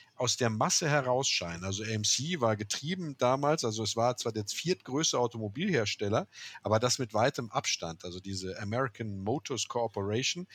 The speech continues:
die wurde ja, äh, vor sich hergetrieben von Ford, äh, General Motors, äh, und,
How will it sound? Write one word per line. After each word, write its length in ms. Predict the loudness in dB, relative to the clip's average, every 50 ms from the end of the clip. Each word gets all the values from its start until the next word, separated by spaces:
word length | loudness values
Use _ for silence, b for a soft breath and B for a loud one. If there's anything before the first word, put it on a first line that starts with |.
| B B B B _ -4
die 200 | -2 0 0 0 -2
wurde 340 | -4 -2 0 0 0 2 4
ja, 300 | 4 4 4 4 2 0
äh, 160 | 0 0 0
vor 200 | 0 -2 -2 -2
sich 200 | -2 -2 -2 0
hergetrieben 580 | 2 2 0 0 -4 -6 -6 -6 -6 -6 -6 -2
von 220 | 0 0 0 0
Ford, 600 | -4 -2 0 2 4 6 6 4 4 2 0 -6
äh, 140 | -8 -8 -4 -2
General 440 | -2 0 0 0 0 2 2 2
Motors, 800 | 2 0 0 -2 -2 -2 -2 0 2 4 4 4 2 0 -2 -4 B B B B B B B B B
äh, 360 | -2 0 2 4 4 4 2
und, 340 | 0 -2 -4 -6 -6 -6 -8